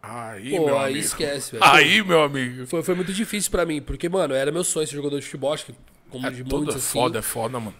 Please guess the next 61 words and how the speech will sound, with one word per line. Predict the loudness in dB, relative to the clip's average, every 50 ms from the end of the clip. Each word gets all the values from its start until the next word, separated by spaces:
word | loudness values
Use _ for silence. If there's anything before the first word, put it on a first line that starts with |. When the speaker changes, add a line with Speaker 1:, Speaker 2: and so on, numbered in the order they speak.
| -18 -12
Speaker 2:
E | -8 -6 -4 -4 -2 -2 -2 -2 -2 -2 -2 -2 -2 0 2 2
Speaker 1:
Não, | 4
ainda | 4 4
Speaker 2:
aí | 4
Speaker 1:
mais | 4 4 4
com | 4 4
contrato | 4 4 6 6 6 6 6
assinado, | 4 4 4 4 4 4 2 2
né, | 2 0 0
mano? | 0 0 -2 -4 -2
Speaker 2:
É, |
Speaker 1:
Aconteceu | 2 4 4 4
o |
que | 4 4
Speaker 2:
tava | 2 2 2 2
pra | 0 0
Speaker 1:
aconteceu. | 0 2 2 4 4 4
Speaker 2:
assinar, | 4 4 4
no | 2 2
caso. | 4 4 4 4 2 0 0
Aí, | 0 0 0 0
Speaker 1:
Não, | 0 -2
mas | -2 -2 0
já | 2
Speaker 2:
pô, | 4 4 4 6
Speaker 1:
tá, | 4 4 4
Speaker 2:
eu, | 2 0 -2
Speaker 1:
tá | 0 -2 -2
mais | -2 -2 -6 -4 -2 -2 0
Speaker 2:
é, | 0 0 0 0
é |
Speaker 1:
contrato | 2 6 6 8
Speaker 2:
porque | 8 10
eu | 10
Speaker 1:
feito, | 10 10
Speaker 2:
treinava | 8 8 8 8 8 8 6
Speaker 1:
desculpa. | 6 6
Speaker 2:
no, | 6 6 6 6 4 2
no, | 0 -2 -4
no | -4 -4
São | -4 -4 -4
Caetano, | -4 -4 -4 -4 -2 -2 -2 -2 -2 -2 -4 -8 -10 -20 -20 -20 -20 -20 -20 -20 -14 -8
e |
o | -4 -2
meu | -2 -2
treinador | 0 0 0 0 0 -2 -2
era | -2 -4
o | -4
César | -4 -2 -2 0 0 0 0 0 -2
lá, | -2 -4 -6
que | -8 -10
jogou | -10 -8 -6 -4 -4
no | -4
Guarani | -2 0 0 0 -2 -2 -4 -4 -4 -6
e | -6
tal, | -6 -6 -4 -4
era | -4 -6
um | -6
cara | -8 -8 -8
muito | -8 -10 -10 -10 -8
legal. | -6 -2 -2 -2 -2 -2 -6